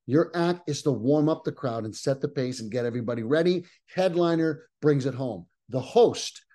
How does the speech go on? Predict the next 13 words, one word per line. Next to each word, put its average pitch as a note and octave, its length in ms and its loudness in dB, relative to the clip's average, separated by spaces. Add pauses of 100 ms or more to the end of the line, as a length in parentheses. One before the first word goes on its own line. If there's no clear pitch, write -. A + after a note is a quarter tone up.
(140)
your D#3 400 4
job C3 680 -2
is C3 200 -8
to C3 100 -4
make C#3 340 -2
sure C#3 240 0
it B2+ 140 -6
all B2+ 240 -2
ties B2 420 -8
together E3 560 0 (260)
and A#2 160 -10
flows D3 600 2
properly, F3 760 -4